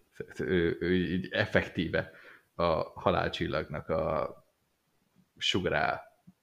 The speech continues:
lövik át. <laughs> Öm, és, és ugye Jyn és Cassian pedig kiutatják a terveket, de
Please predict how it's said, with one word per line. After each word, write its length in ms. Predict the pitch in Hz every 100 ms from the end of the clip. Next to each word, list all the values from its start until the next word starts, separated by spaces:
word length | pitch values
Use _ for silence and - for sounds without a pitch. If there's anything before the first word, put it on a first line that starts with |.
| _ _ _ _ _ 98 90 85 85
lövik 300 | 82 85 -
át. 360 | 85 123 - - _ - - - - _ _
<laughs> 1080 | - - - 807 831 - - - - _ _
Öm, 680 | 92 98 95 95 92 90 - _ _ _
és, 640 | - 90 87 - - - -
és 260 | - 90
ugye 600 | 90 85 85 80 82 80 82 80 - _ _ _ _ _ _ _ _ _ _
Jyn 360 | 90 87 92 85
és 340 | 85 - - - _
Cassian 520 | 90 80 - 82 82
pedig 440 | - 82 82 - - _ _ _ _ _ _ _ - _
kiutatják 680 | - 85 80 80 78 78
a 80 | 78
terveket, 640 | - 120 113 - 92 - - _ _ _ _
de 680 | 87 87 82 80 80 78 -